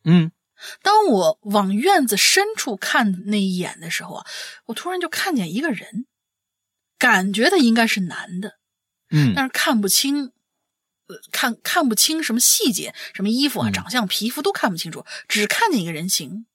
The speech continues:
Speaker 2: 他是双腿分开一步，膝盖向外，
Speaker 1: 嗯。
Speaker 2: 半跪着，胳膊什么样儿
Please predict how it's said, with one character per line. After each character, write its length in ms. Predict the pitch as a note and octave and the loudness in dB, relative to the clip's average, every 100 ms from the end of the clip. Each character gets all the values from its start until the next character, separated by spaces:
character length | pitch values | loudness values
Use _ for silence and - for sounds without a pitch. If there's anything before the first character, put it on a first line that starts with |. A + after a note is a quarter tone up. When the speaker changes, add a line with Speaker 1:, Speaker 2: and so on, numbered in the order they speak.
| _ _ _ _ _ _ _ _ - - | _ _ _ _ _ _ _ _ -14 -14
Speaker 2:
他 120 | - F4 | -4 0
是 120 | E4+ | 4
双 500 | - - G4 G4 F#4+ | 4 4 4 0 -4
腿 260 | - - - | -10 -12 -10
分 380 | - E4 E4 E4+ | -8 -4 -4 -4
开 200 | - E4 | -2 0
一 220 | C#4 C4 | 2 -2
步， 300 | - F#4+ A#3 _ _ _ _ - - - | 0 -2 -4 _ _ _ _ -18 -16 2
膝 400 | - - G4 G4 | 4 6 4 2
盖 260 | G4 C#4 | 2 2
向 380 | A3 - D#4+ G#3 | 2 2 2 2
外， 280 | B3+ F4+ A#3+ _ _ _ _ _ _ - | 0 0 -2 _ _ _ _ _ _ -6
Speaker 1:
嗯。 220 | C#3 C#3+ | -4 0
Speaker 2:
半 340 | G4 E4+ G#3+ | 2 4 2
跪 340 | F#3+ G4+ G#4 A3+ | 2 6 6 4
着， 160 | - - _ _ _ - - - | -2 -16 _ _ _ -14 -12 -10
胳 260 | - F#4+ G4 | 2 4 6
膊 100 | C#4+ | 4
什 160 | G3 F3 | 2 0
么 120 | F3+ | -4
样 180 | A3 C#4 | 2 2
儿 200 | F#3 - | 2 -4